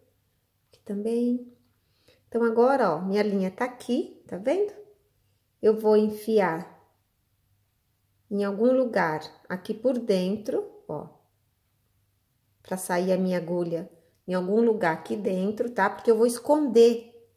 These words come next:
isso aqui, ó. Vou puxar, vou levar um pouquinho mais pra cima, tá? Ó, em algum lugar lá em ci-, mais pra cima.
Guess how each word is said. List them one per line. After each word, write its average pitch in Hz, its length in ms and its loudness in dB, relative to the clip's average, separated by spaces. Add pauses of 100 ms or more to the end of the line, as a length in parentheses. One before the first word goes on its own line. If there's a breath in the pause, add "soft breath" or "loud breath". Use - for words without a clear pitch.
(380)
isso 185 240 -6
aqui, 185 300 -10
ó. 135 120 -10 (1600)
Vou 196 120 -8
puxar, 185 800 -8 (1400)
vou 202 120 -4
levar 208 260 0
um 202 60 -2
pouquinho 247 340 -4
mais 226 180 -2
pra 202 200 -6
cima, 208 520 -4
tá? 226 300 -6
Ó, 170 400 -6
em 190 60 -8
algum 185 260 -2
lugar 196 300 -2
lá 196 120 -4
em 240 120 -2
ci-, - 260 -12
mais 190 160 -4
pra 180 180 -8
cima. 196 640 -6